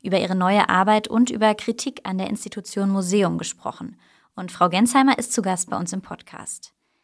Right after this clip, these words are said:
Ich stelle sie unseren Hörerinnen und Hörern kurz vor.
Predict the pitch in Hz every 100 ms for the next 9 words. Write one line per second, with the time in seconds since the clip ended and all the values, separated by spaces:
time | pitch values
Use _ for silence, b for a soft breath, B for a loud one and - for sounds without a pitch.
0 | _ _ _ _ _ _ - 208 247 220
1 | 208 185 190 202 220 202 185 185 208 233
2 | 220 233 - - - -